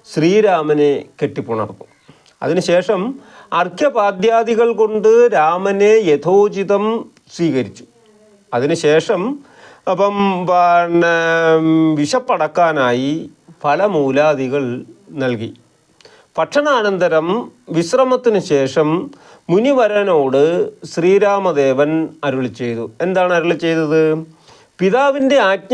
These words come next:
അനുസരിച്ച് ലക്ഷ്മണനോടും സീതയോടും കൂടി ഞാൻ വനവാസത്തിന്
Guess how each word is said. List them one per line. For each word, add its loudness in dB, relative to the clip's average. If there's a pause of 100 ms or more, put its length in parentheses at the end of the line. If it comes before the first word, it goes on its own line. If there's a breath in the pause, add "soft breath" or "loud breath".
(120)
അനുസരിച്ച് -2 (360)
ലക്ഷ്മണനോടും 2 (180)
സീതയോടും 2 (160)
കൂടി 0 (400)
ഞാൻ 0 (340)
വനവാസത്തിന് -2